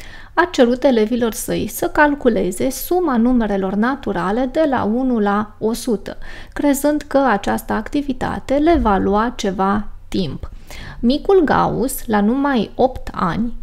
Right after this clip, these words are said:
și-a uimit învățătorul reușind să facă acest calcul în minte și să dea răspunsul corect foarte repede. Să vedem cum a procedat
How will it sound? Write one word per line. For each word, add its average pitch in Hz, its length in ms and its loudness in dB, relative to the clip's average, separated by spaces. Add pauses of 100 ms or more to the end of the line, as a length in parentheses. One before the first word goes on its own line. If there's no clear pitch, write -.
și-a 339 320 2
uimit 247 380 2
învățătorul 226 840 0
reușind 285 640 2
să - 140 -2
facă 269 380 -2
acest 208 560 -2
calcul 202 720 0
în 254 300 6
minte 196 560 0
și - 200 -2
să - 160 0
dea 254 240 2
răspunsul 226 720 -2 (240)
corect 214 500 0
foarte 294 760 0
repede. 180 680 -2 (500)
Să 392 260 2
vedem 330 480 4
cum 392 320 0
a 247 160 6
procedat 214 840 0